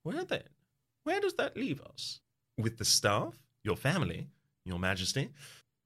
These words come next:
Though I cannot imagine why anyone would want Your Majesty's seal.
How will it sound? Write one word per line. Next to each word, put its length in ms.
Though 280
I 280
cannot 300
imagine 440
why 160
anyone 400
would 240
want 260
Your 120
Majesty's 500
seal. 540